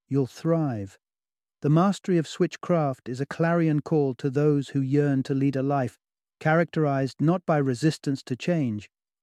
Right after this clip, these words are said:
but by a harmonious dance with it. So let's embark on this transformative journey together and unfurl the sails of our lives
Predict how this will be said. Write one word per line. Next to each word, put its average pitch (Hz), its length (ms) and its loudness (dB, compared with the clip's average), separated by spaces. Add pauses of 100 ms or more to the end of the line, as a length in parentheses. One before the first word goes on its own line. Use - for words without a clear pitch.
but 147 140 -4
by 143 200 0
a 135 80 0
harmonious 151 800 2
dance 131 420 -4
with 135 220 -2
it. - 180 -10 (480)
So 156 140 0
let's 170 260 2
embark 151 540 2
on 135 100 -2
this 139 180 0
transformative 131 840 -2
journey 131 340 -2
together 120 480 -8 (300)
and 139 100 0
unfurl 151 520 0
the 143 120 -2
sails 139 460 -4
of 127 100 -4
our 127 160 -2
lives 123 460 -4